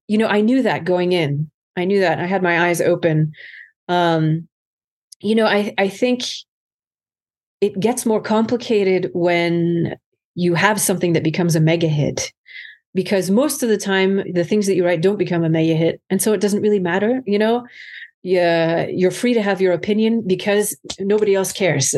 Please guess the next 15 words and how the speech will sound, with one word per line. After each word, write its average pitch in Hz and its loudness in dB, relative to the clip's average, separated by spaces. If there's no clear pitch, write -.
So 185 2
you're 175 2
free 208 0
to 196 2
keep 208 -2
your 185 2
opinion 190 2
about 170 2
your, 160 2
uh, 147 0
your, 160 0
your 165 0
work 196 0
because, 185 0
uh, 165 2